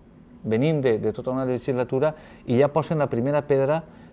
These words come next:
per tornar a continuar en el fer fora la dreta o fer fora a Arturo Torró o tro-, o todos contra Arturo. Tot i que hem assistit a un calvari, a un calvari,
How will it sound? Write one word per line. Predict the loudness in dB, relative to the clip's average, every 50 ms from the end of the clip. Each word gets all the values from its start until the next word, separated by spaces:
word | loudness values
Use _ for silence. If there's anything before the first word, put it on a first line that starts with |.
| -6 -2
per | -2 -2 0
tornar | 0 0 0 0 0 -2
a | -2 -2
continuar | -4 -4 -2 -2 -2 0 0 0 0 0
en | 0 -2
el | -2
fer | -2 -4 -6
fora | -4 -4 -2 -2 -2 0
la | 0 0
dreta | 0 0 -2 -2 -2 -2 -2
o | -4
fer | -4 -4 -4 -6 -4
fora | -2 -2 0 0 0 0 -2 -2
a | -2 -4 -4 -4 -4 -4
Arturo | -4 -2 0 0 0
Torró | 0 0 0 2 2 2 0 0
o | -2 -4 -2 0
tro-, | 0 0 0 0 0 -2
o | -2 0
todos | 0 0 0 0 -2 -6
contra | -6 -4 -4 -2 -2 -2 -2 -4
Arturo. | -4 -2 -2 0 0 -2 -4 -6 -10 -18 -20 -18 -4 0
Tot | 0 0 2 0
i | -2
que | 0 0
hem | -2
assistit | -2 -4 -4 -6 -6 -4 -2 0 0 0 -2 -8 -20 -20 -20 -20 -20 -20 -20 -20 -20 -20 -16 -10
a | -6 -4
un | -2 -2 -2 -2 -2
calvari, | 0 0 2 2 2 0 0 -2 -4 -6 -10 -18 -20 -20 -20 -20 -20 -20 -20 -12
a | -6 -4
un | -4 -2
calvari, | -2 -2 -2 -2 -2 -2 -2